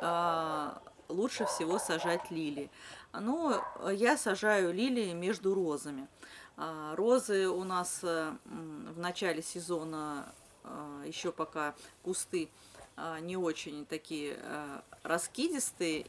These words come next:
и между ними как раз, э, а, вылазят лилии. И когда лилия отцветает, я её обрезаю, оставляю вот такой небольшой пенёк. Конечно, он на грядке смотрится некрасиво,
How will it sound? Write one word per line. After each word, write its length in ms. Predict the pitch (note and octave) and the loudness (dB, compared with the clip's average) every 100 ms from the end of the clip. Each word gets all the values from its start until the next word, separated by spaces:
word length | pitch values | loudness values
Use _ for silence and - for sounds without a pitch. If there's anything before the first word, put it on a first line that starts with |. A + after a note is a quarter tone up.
| - | -4
и 320 | F#3 A3 A#3 | 0 4 4
между 340 | G3 F#3 E3+ E3+ | 4 0 0 -2
ними 320 | F3+ A#3+ A#3 | 2 4 4
как 240 | - D#3+ E3+ | 2 -4 2
раз, 340 | E3+ F#3+ - | 2 2 -2
э, 220 | F3 E3 D3+ - - - - | -2 -2 -4 -10 -18 -18 -8
а, 380 | E3 D#3+ D#3 C#3+ | -4 -2 -2 -4
вылазят 600 | D3 D#3 F3 E3+ D#3 - | 0 4 4 4 -2 -4
лилии. 500 | F3 F#3 D#3 D#3 F#3+ D4+ - - - | -2 0 0 0 0 -2 -8 -18 -6
И 60 | G3 | 0
когда 340 | G#3+ G3+ F#3+ | 4 4 4
лилия 380 | F3 F3+ E3 D#3 | 4 2 2 2
отцветает, 720 | D#3 - D3+ - G3+ D#4+ D4 | 0 -4 -6 4 6 6 4
я 200 | F#3+ E3+ | 2 4
её 240 | D#3+ D#3+ D#3 | 4 4 2
обрезаю, 680 | D3+ D#3+ D#3+ F#3+ C4+ D4+ | 0 -4 2 8 8 8
оставляю 580 | E3 F3 F3 D#3 E3 D3+ | 4 2 -2 0 0 0
вот 140 | - - | -2 -2
такой 300 | E3 - D#3 | -2 0 -2
небольшой 520 | D3+ D#3+ D#3+ - D3 | -2 -2 -2 -4 -6
пенёк. 500 | - D#3 E3+ C#4 - | -4 -4 2 2 2
Конечно, 480 | F#3+ F3 E3+ - E3+ | -2 0 -2 -4 -6
он 120 | D#3 | -4
на 120 | D#3+ | -4
грядке 380 | E3 E3+ D#3 - | 0 0 0 -4
смотрится 560 | - E3 D#3+ D#3+ - D#3 | -8 -6 -6 -8 -8 -8
некрасиво, 720 | D3+ - D#3 - B3 E4 | -8 -4 -2 0 2 2